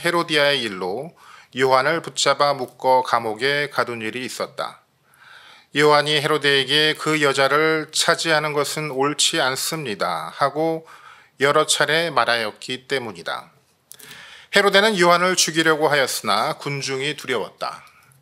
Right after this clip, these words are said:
그들이 요한을 예언자로 여기고 있었기 때문이다. 그런데 마침 헤로데가 생일을 맞이하자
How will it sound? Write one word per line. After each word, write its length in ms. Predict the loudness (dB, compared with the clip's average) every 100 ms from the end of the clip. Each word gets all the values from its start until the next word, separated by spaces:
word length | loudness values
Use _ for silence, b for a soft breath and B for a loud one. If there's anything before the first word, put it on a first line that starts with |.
| _
그들이 460 | -4 -2 2 0 2
요한을 420 | 2 2 0 0
예언자로 640 | 2 2 2 0 0 0
여기고 440 | 0 -2 -6 -6 -8
있었기 580 | -6 -6 -6 -8 -10 -8
때문이다. 600 | -8 -10 -12 -14 -16 _ _ _ B B B B B B B B
그런데 300 | 2 4 4
마침 540 | 4 4 2 0 0 2
헤로데가 640 | 2 2 2 4 4 2
생일을 480 | 0 -2 0 0 2
맞이하자 960 | 0 0 0 0 0 -2 -2 -4 -6